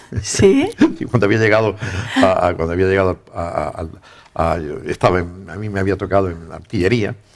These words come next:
Speaker 2: <laughs> en la plaza y maestra, parque y maestranza de artillería de Sevilla, y por ser evangélico me echaron al destacamento de la Sierra de San Cristóbal. Pero,
Speaker 1: ¿Ah, sí?
Speaker 2: Sí, ah, pero sí, yo tenía la crucecita, no había razón para eso, ¿no?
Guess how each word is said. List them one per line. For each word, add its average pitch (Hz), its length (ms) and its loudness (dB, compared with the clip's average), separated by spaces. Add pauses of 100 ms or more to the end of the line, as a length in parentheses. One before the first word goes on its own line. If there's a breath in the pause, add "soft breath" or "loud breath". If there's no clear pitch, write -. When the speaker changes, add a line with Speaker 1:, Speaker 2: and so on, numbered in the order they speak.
(140 soft breath)
Speaker 2:
<laughs> - 280 -6
en 85 500 -4
la 73 100 -2
plaza 85 440 0
y 92 60 -2
maestra, 82 420 -2 (180)
parque 87 160 0
y - 20 -8
maestranza 78 360 -8
de 78 60 -4
artillería 87 440 -4
de 92 80 2
Sevilla, 98 340 -4 (460 soft breath)
y 90 100 -4
por 76 220 -10
ser 85 140 -4
evangélico 85 400 -2
me 80 100 -8
echaron 85 340 -6
al 78 140 -6
destacamento 76 640 -6
de 80 260 -12
la 80 100 -8
Sierra 87 240 -8
de 85 60 -10
San 90 160 -10
Cristóbal. 71 520 0
Pero, - 120 -4
Speaker 1:
¿Ah, 190 60 2
sí? 190 320 4 (220)
Speaker 2:
Sí, - 120 -6
ah, 78 160 0
pero 90 300 0
sí, 113 200 0
yo 107 140 -2
tenía 85 260 -4
la 95 140 2
crucecita, 95 480 -2
no 90 80 -4
había 92 160 0
razón 90 300 -10
para - 180 -12
eso, - 220 -18
¿no? 95 80 -18